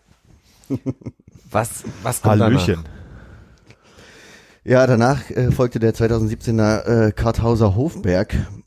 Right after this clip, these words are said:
Speaker 3: auch ein Riesling wieder. Also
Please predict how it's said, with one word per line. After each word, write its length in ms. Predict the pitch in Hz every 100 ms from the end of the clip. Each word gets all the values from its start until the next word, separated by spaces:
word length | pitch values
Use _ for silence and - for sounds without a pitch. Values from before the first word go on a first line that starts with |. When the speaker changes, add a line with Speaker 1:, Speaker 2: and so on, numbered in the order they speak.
| _ -
Speaker 3:
auch 200 | 127 131
ein 80 |
Riesling 420 | 92 95 98 92 85
wieder. 240 | 90 117 127 - _ _ _ _ _ _ _
Also 380 | 190 196 202 208